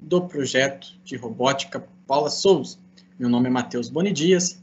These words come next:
sou professor da etec doutor José Luiz Viana Coutinho de Jales e hoje, em nossa live, falaremos um pouquinho sobre Tinkercad, sensores de temperatura e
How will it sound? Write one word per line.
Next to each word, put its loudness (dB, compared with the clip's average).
sou -4
professor -6
da 0
etec 0
doutor -2
José -2
Luiz -4
Viana 0
Coutinho -4
de 0
Jales 4
e 4
hoje, 4
em -2
nossa 0
live, 0
falaremos -4
um -10
pouquinho -10
sobre -6
Tinkercad, 0
sensores -6
de -6
temperatura -4
e 2